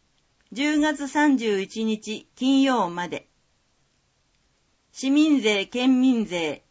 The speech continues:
三期。国民健康保険税、四期。交通事故発生状況。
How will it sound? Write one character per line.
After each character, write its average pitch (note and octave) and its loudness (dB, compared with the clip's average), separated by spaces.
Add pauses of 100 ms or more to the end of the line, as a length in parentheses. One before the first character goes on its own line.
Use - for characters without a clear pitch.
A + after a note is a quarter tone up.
(320)
三 B3 -2
期。 - -12 (1200)
国 B3+ -6
民 D4 4
健 C#4+ 0
康 C#4 -2
保 B3 -8
険 C4+ 0
税、 E3 -6 (200)
四 A#3 -2
期。 - -14 (2000)
交 D4+ -2
通 D4 -6
事 C#4 -8
故 G#3+ -2
発 G#3+ -6
生 C4+ -4
状 A#3+ -2
況。 D3+ -8